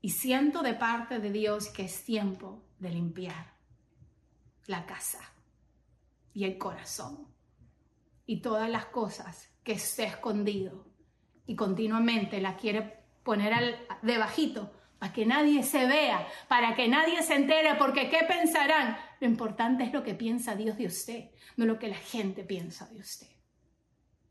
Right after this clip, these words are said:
Y hay gente que dice, "Bueno, a mí no me aplica porque yo sí, yo soy limpiecita". <laughs> Mire, hermano, todos tenemos algo. Todos tenemos a veces esa puertita que abrimos. Y es tiempo de cerrarla. Vamos,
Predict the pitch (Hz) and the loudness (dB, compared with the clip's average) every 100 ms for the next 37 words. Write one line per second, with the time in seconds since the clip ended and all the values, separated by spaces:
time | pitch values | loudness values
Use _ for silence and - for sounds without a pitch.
0 | _ _ _ _ _ _ _ _ - 254 | _ _ _ _ _ _ _ _ -4 0
1 | 254 269 277 269 254 311 359 403 370 403 | 0 0 0 0 -2 -2 -4 -4 -2 -2
2 | 427 - 262 311 262 233 226 233 247 311 | -2 -2 0 0 0 -2 -2 -2 -2 -2
3 | 339 - 370 339 - 240 - 254 208 214 | -2 0 2 2 2 -2 -2 -4 -2 2
4 | 247 208 208 208 180 180 - - - - | 2 4 0 -2 -4 -6 -12 -20 -20 -20
5 | _ 254 220 214 165 226 214 202 170 214 | _ 0 2 0 -2 -2 0 0 -2 -4
6 | 202 226 - - _ _ _ _ _ _ | -8 -10 -16 -20 _ _ _ _ _ _
7 | _ _ _ - 254 240 233 269 226 226 | _ _ _ -4 0 0 0 0 2 4
8 | 220 220 220 220 214 226 233 220 214 220 | 2 2 0 0 -2 -4 -4 -4 -2 -2
9 | 214 240 214 202 175 196 196 190 214 - | -2 -4 -6 -6 -6 -4 -2 -4 -6 -10
10 | - _ _ _ _ _ _ _ _ - | -18 _ _ _ _ _ _ _ _ -4
11 | 214 - - 196 175 185 175 - 180 190 | -2 -2 -2 -2 -2 -6 -8 -8 -6 -4
12 | 190 196 214 208 208 | -4 -2 -2 -2 -6